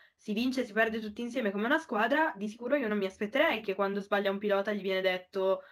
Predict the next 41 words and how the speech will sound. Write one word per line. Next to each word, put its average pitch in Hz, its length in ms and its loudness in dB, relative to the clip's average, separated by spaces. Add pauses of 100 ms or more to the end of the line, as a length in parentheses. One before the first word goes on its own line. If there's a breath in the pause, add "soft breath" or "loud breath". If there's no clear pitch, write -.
(220 loud breath)
eh, 185 300 -2
"Hai 202 160 2
sbagliato 196 440 2
tu", 226 380 -4
e 196 100 -6
quando 208 240 2
sbaglia 196 340 2
l'altro 202 340 0
invece, 190 680 -2
eh, 175 280 -2
"Poverino, 196 440 0
tu 196 80 -6
non 180 80 -4
hai 175 80 -2
fatto 190 240 -6
niente". 180 480 -2 (500 loud breath)
Quindi 262 320 4
ecco, 208 420 4
non 247 180 0
è 277 100 2
tanto, 226 680 0
eh, 190 500 0
il 208 120 -2
fatto 214 180 -6
di 214 80 0
aver 208 120 4
accusato 214 360 -2
uno 214 420 0
più 214 140 -6
che 269 120 2
l'altro, 214 420 2
però 220 160 0
forse 208 280 -4
appunto 185 920 -2
i 196 80 -6
panni 202 260 2
sporchi 208 360 -2
si 208 100 -2
lavano 196 200 4
in 190 100 0
famiglia. 180 760 0